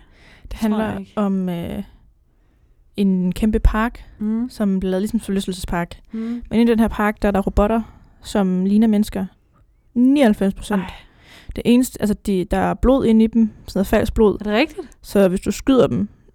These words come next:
Speaker 1: så kommer der blod af dem, og det ligner, de dør. Og du kan have sex med dem, og altså, fuldstændig ligesom et almindeligt menneske. De er bare en robot. Så, så deres dag
Speaker 2: Sindssygt.
Speaker 1: starter jo forfra hver dag, agtigt, ikke? Så de er programmeret til at have en eller anden historie.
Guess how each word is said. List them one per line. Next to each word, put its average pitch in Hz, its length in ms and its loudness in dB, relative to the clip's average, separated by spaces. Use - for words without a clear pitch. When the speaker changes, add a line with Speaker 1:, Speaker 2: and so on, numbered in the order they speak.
Speaker 1:
så - 520 2
kommer 196 160 0
der 175 60 2
blod 202 280 6
af 180 100 2
dem, 190 100 0
og 175 80 0
det 196 40 -6
ligner, 202 160 2
de 196 80 -4
dør. - 320 -2
Og 190 340 4
du 196 80 -2
kan 196 80 -2
have 196 100 -2
sex 240 260 -2
med 233 100 2
dem, 226 340 0
og 185 400 0
altså, 196 220 -2
fuldstændig 247 300 0
ligesom 202 180 0
et - 80 -4
almindeligt 190 300 2
menneske. 180 280 -4
De - 80 -12
er - 20 -8
bare 196 100 2
en 196 80 0
robot. - 280 -2
Så, - 200 -8
så - 280 0
deres 190 180 2
dag 233 120 2
Speaker 2:
Sindssygt. 196 120 2
Speaker 1:
starter 180 160 -2
jo - 40 -4
forfra 202 400 0
hver 175 160 -2
dag, 175 200 -2
agtigt, 190 320 -4
ikke? 247 60 2
Så - 120 -20
de 208 40 -8
er 196 60 -2
programmeret 214 400 6
til - 80 -2
at 202 60 2
have 214 160 -2
en 170 60 -2
eller 185 100 -2
anden 190 80 -2
historie. 190 380 -2